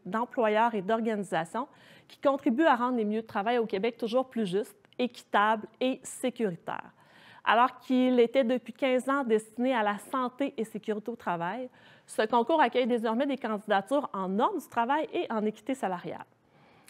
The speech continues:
Du vingt-huit mars au vingt mai prochain, il sera ainsi possible de présenter des collègues inspirantes et inspirants, ainsi que des projets ou des initiatives visant la sensibilisation à l'équité salariale.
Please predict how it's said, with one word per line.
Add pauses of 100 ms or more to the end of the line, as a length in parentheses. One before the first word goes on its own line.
(100)
Du
vingt-huit
mars
au
vingt
mai
prochain, (200)
il
sera
ainsi
possible
de
présenter
des
collègues
inspirantes
et
inspirants, (360)
ainsi
que
des
projets
ou
des
initiatives
visant
la
sensibilisation (300)
à
l'équité
salariale.